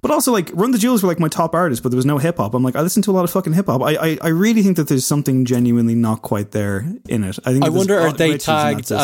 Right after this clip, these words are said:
Speaker 1: system.
Speaker 2: like, because it's Run the Jewels, maybe they get, like, a secondary tag of, like, some rock genre that just, because I did see, I had some crazy number of new genres I listened to,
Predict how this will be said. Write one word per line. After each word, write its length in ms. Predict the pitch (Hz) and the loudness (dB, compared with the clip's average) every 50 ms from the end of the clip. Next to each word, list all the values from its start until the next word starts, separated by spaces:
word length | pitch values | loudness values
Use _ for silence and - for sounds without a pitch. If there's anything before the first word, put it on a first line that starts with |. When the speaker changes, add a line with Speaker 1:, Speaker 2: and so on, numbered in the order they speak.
| 139 | 0
Speaker 1:
system. 120 | 117 98 139 | 0 0 0
Speaker 2:
like, 260 | 135 131 123 - - | 0 0 0 -2 -6
because 240 | - 131 123 139 120 | -4 -2 -2 0 0
it's 160 | 131 127 - | 0 -2 0
Run 200 | 143 139 135 135 | 2 2 2 2
the 60 | 127 123 | 2 2
Jewels, 380 | 113 135 127 123 123 113 - | 2 2 2 2 2 2 2
maybe 300 | 135 127 127 127 127 135 | 2 2 2 2 2 2
they 160 | 120 131 127 | 2 2 2
get, 240 | 123 131 127 120 - | 2 2 0 0 -2
like, 100 | 135 123 | -4 -4
a 80 | 127 117 | -4 -4
secondary 560 | - - - 120 - 135 123 123 120 120 120 | -2 -2 -2 -2 0 0 0 2 2 2 2
tag 400 | 120 - 135 120 117 123 120 117 | 0 0 0 0 0 0 -2 -2
of, 160 | - 127 110 | -4 -4 -2
like, 240 | 120 117 110 - - | 0 -2 -2 -4 -8
some 320 | - - - 123 110 104 | -6 -2 -2 0 0 2
rock 320 | 101 104 107 110 - - - | 2 2 2 2 0 -2 -6
genre 440 | - - 131 123 123 127 131 123 - - | -4 -2 0 2 2 0 0 -2 -4 -4
that 120 | - 123 - | -6 -4 -2
just, 340 | - 131 123 - - - - - - - | 0 0 0 -2 -4 -10 -16 -18 -8 -4
because 180 | - 151 151 139 | -2 0 2 2
I 80 | 165 151 | 2 2
did 220 | 131 175 175 - | 2 0 0 0
see, 300 | - - 175 160 156 147 - | 0 2 2 2 2 0 0
I 80 | 147 | 0
had 100 | 143 139 | -2 0
some 140 | - - 170 | 0 -2 -2
crazy 460 | 143 - 156 147 147 147 127 - 139 | 0 0 0 2 2 0 0 0 0
number 340 | 135 135 131 127 131 123 123 | 0 2 2 2 2 2 2
of 400 | - 120 120 120 120 110 - - - | 2 2 2 0 0 -2 -6 -10 -6
new 300 | - 143 139 139 175 185 | -4 0 2 4 4 4
genres 500 | 165 135 160 165 185 190 175 147 127 - | 4 2 2 0 0 -2 -2 -2 -2 -2
I 80 | 127 120 | 0 0
listened 340 | 123 151 156 - - 123 113 | 0 0 -2 -2 -4 -4 -2
to, 240 | - 113 113 120 | -2 -2 -2 -4